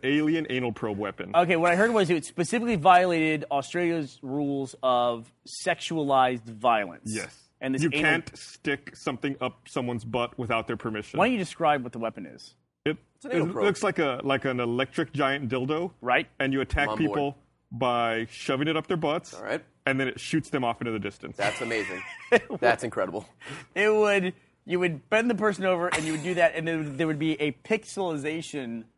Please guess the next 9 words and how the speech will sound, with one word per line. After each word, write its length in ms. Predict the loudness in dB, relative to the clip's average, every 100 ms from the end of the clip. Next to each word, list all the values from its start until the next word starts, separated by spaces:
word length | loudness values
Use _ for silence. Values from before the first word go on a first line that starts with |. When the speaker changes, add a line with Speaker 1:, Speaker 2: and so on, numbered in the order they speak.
| _ _ -6
Speaker 2:
around 480 | -2 -2 -2 -2
Speaker 3:
Yeah. 200 | 0 -2 -2
Speaker 2:
the 80 | -4
Speaker 1:
The 100 | 0
Speaker 2:
anus. 240 | 0 0
Speaker 1:
anus. 260 | -2 -2 -2
Speaker 3:
Like 120 | 0
The 100 | -2
Sims? 440 | 0 -2 -2 -10